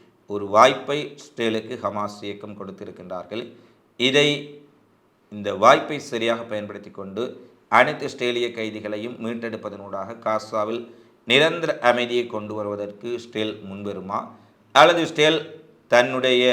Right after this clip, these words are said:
வழக்கமான பாணியில் வெறுமனே பணைய கைதிகளை மீட்பதற்காக இந்த இஸ்ரேலிய ஒப்பந்தத்தை,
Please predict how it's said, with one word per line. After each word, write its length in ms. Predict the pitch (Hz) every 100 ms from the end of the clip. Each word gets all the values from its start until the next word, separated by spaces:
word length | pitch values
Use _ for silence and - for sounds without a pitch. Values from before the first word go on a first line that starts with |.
| 117 117 110
வழக்கமான 640 | 110 123 123 123 117 113
பாணியில் 680 | 104 101 98 110 127 - - _ _ _
வெறுமனே 560 | 120 147 156 147 147 147
பணைய 400 | - 117 131 131
கைதிகளை 340 | 127 120 120
மீட்பதற்காக 680 | 110 117 117 117 117 117 110
இந்த 180 | 107 107
இஸ்ரேலிய 480 | 101 113 113 110 107
ஒப்பந்தத்தை, 680 | 104 110 110 98 107 107